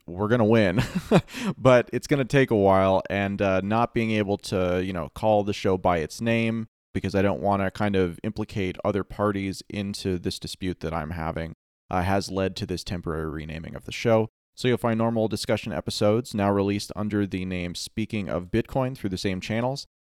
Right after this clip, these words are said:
and I'll also be doing a little mini episode under the original Let's Talk Bitcoin show branding,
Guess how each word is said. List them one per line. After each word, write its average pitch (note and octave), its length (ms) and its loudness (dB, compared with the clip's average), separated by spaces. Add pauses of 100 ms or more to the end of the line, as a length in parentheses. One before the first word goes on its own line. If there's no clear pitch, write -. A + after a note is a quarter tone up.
and G2+ 180 2
I'll G2+ 180 4
also A#2+ 240 6
be A2 140 0
doing G#2+ 460 2
a G2 140 0
little C3 180 2
mini A#2+ 320 2
episode F#2 680 0
under G#2+ 220 -2
the G2 160 -2
original F#2+ 380 -2
Let's G2 160 -4
Talk F#2 200 -4
Bitcoin F#2+ 320 -4
show F#2 220 -2
branding, F#2+ 640 -2